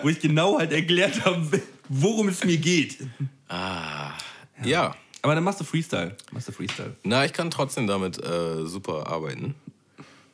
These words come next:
Speaker 2: Und zwar, also ich, ich bin so ein kleiner Familienmensch. Ich mag immer gern Leute um mich rum haben und, äh, ich bin dann auf jeden Fall Fan von so einer, na, nicht Feier, aber zum Beispiel so ein Barbecue, dass man einfach irgendwie,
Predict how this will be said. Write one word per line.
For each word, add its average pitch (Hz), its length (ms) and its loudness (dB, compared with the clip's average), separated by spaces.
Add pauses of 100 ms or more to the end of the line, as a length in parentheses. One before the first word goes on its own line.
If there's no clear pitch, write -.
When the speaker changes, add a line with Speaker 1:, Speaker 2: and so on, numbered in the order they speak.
(120)
Speaker 2:
Und 101 160 -4
zwar, 110 720 2 (220)
also 107 280 0
ich, - 220 -4 (400)
ich - 140 -6
bin 156 180 0
so 156 100 0
ein 147 260 -2
kleiner 139 260 -2
Familienmensch. 156 840 -4 (300)
Ich - 140 -10
mag 117 140 -4
immer 127 140 -2
gern 110 220 0
Leute 135 300 -2
um 113 80 -4
mich 117 180 -8
rum 110 220 -4
haben 101 320 -6
und, 92 280 -10
äh, 87 380 -6 (720)
ich - 160 -12
bin - 140 -2
dann 131 80 2
auf 110 140 -4
jeden 123 120 -2
Fall 107 140 -4
Fan 131 380 -2
von 117 180 -4
so 110 80 -6
einer, 101 280 -2 (1120)
na, 101 180 -4
nicht 117 180 0
Feier, 190 320 0
aber 123 360 0
zum - 180 -4
Beispiel 143 260 0
so 123 80 2
ein 107 60 0
Barbecue, 95 560 -4
dass - 180 -10
man 87 120 -6
einfach 92 300 -8
irgendwie, 85 640 -6